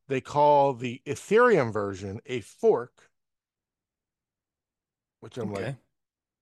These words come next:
Speaker 1: that doesn't, like, logically, that doesn't make sense. They call the Ethereum version, which is d-, dollar sign dog with hat instead of just with, um,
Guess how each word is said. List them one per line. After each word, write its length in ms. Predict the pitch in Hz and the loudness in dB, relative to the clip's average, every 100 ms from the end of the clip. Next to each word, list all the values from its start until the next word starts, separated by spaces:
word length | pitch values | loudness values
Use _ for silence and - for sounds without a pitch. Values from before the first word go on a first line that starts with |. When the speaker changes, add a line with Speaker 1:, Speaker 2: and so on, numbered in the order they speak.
| _ _ _ | _ _ _
Speaker 1:
that 160 | - 120 | -12 -10
doesn't, 320 | 120 110 110 - | -10 -12 -16 -18
like, 160 | 107 - 143 - _ _ _ 135 | -20 -20 -20 -20 _ _ _ -6
logically, 380 | 139 135 127 | -6 -6 -6
that 160 | 110 101 | -6 -6
doesn't 160 | 104 104 | -8 -10
make 120 | 92 | -8
sense. 260 | 127 98 - - - | -8 -8 -12 -20 -8
They 100 | - | -6
call 220 | - 160 156 | 2 2 4
the 100 | 147 | 2
Ethereum 480 | - 190 208 165 | 2 4 4 2
version, 520 | 120 120 107 117 117 117 _ _ - | 0 0 0 -4 -6 -10 _ _ -10
which 180 | 123 131 | -8 -8
is 120 | - _ _ _ _ _ _ _ _ _ _ | -12 _ _ _ _ _ _ _ _ _ _
d-, 100 | 135 123 | -14 -8
dollar 320 | 113 127 139 131 | 0 2 2 0
sign 240 | 143 113 - _ _ - | -2 -4 -8 _ _ 0
dog 400 | 147 143 139 113 | 4 6 4 2
with 240 | 147 190 | -2 -2
hat 380 | - 101 90 110 _ 120 | -4 -14 -14 -16 _ -18
instead 320 | 110 - 107 | -16 -12 -10
of 160 | 92 92 | -12 -12
just 320 | 123 101 - | -12 -12 -14
with, 420 | 110 107 - - _ _ _ _ _ _ _ | -12 -12 -16 -20 _ _ _ _ _ _ _
um, 480 | 113 107 107 107 | 0 2 2 0